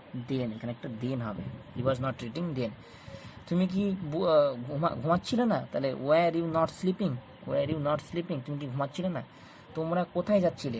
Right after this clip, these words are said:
ডাব্লিউএইচ ওয়ার্ড, তাহলে where, তোম-, কোথায় নিয়ে গিয়ে যাচ্ছে? where। তাহলে where দিয়ে শুরু, where were you going? Where were you going? জিজ্ঞাসা চিহ্ন। তোমরা কোথায় যাচ্ছিলে? Where were you going? তখন বৃষ্টি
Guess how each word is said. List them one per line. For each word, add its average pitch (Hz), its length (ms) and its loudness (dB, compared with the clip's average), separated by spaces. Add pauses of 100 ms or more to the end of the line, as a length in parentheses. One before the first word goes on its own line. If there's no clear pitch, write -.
ডাব্লিউএইচ 156 420 2
ওয়ার্ড, 120 300 -2
তাহলে 123 200 -2
where, 165 220 8 (460)
তোম-, 147 240 0
কোথায় 151 260 4
নিয়ে 147 160 2
গিয়ে 143 300 -2
যাচ্ছে? 160 140 -6
where। 135 280 -2 (320)
তাহলে 127 160 -2
where 147 160 8
দিয়ে 156 180 2
শুরু, 165 280 0 (360)
where 165 240 8 (140)
were 143 280 4 (180)
you 143 80 0 (160)
going? 127 240 0 (380)
Where 139 220 2 (120)
were 127 240 0 (100)
you 143 80 -4 (160)
going? 120 200 -2 (180)
জিজ্ঞাসা 117 260 -4
চিহ্ন। - 160 -10 (680)
তোমরা 156 300 2
কোথায় 160 480 -2
যাচ্ছিলে? 139 340 0
Where 135 320 2
were 135 220 2
you 131 160 -2
going? 113 160 -4 (480)
তখন 151 320 8
বৃষ্টি 156 320 -2